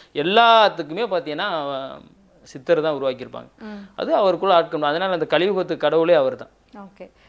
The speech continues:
Speaker 2: So, சித்தர்களை நோக்கியுமே இன்னைக்கு நிறைய பேர் படையெடுத்து போய்கிட்டு இருக்காங்க. அப்படின்னா, உண்மையான சித்தர்களை நம்ம எங்கெங்க போனா பார்க்க முடியும்? எது உண்மையான சித்தர் இருக்கக்கூடிய இடம்?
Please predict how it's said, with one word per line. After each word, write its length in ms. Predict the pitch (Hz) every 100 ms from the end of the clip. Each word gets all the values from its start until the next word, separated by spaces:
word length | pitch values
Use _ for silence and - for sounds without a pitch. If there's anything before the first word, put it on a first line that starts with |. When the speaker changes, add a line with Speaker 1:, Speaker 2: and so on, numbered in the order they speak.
| _
Speaker 2:
So, 180 | _ 285
சித்தர்களை 580 | 285 302 - 403 339 285
நோக்கியுமே 460 | 262 262 269 262
இன்னைக்கு 280 | 277 254 233
நிறைய 320 | 220 214 240
பேர் 200 | 233 233
படையெடுத்து 540 | 226 208 220 208 202 202
போய்கிட்டு 280 | 202 196 202
இருக்காங்க. 460 | 202 185 196 196 -
அப்படின்னா, 380 | 214 226 240 285
உண்மையான 500 | 262 294 339 339 320 240
சித்தர்களை 300 | 254 233 240
நம்ம 220 | 233 208
எங்கெங்க 320 | 220 269 254
போனா 300 | 220 214 214
பார்க்க 300 | 214 202 214
முடியும்? 260 | 208 208 196
எது 280 | 214 233 285
உண்மையான 360 | 247 233 226
சித்தர் 360 | 226 214 233 220
இருக்கக்கூடிய 520 | 202 214 208 202 190
இடம்? 220 | 190 175